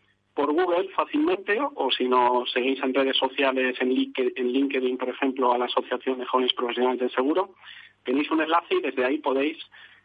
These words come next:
entrar y donar cualquier tipo de, de cantidad para que Médicos Sin Fronteras lo dedique a, a lo que he mencionado anteriormente.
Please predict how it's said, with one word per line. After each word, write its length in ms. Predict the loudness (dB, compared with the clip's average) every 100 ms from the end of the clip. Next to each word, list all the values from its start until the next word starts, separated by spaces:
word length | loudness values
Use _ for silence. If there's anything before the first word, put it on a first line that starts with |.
| _
entrar 480 | -4 -2 0 2 2
y 80 | 2
donar 320 | 2 2 2
cualquier 480 | 0 -4 -2 -2 -2
tipo 360 | -4 -4 0 0
de, 380 | 2 2 0 -2
de 160 | -2 0
cantidad 440 | -2 0 0 0
para 200 | 0 -2
que 120 | -2
Médicos 440 | 0 0 0 -2 -2
Sin 120 | -4
Fronteras 460 | -2 0 0 0 -2
lo 140 | -2
dedique 360 | 0 -2 0 4
a, 260 | 4 2 -4 _ _ _ -12
a 60 |
lo 100 | -6
que 100 | -2
he 20 | 0
mencionado 400 | 0 2 2 2
anteriormente. 640 | 0 -2 0 -2 -2 -8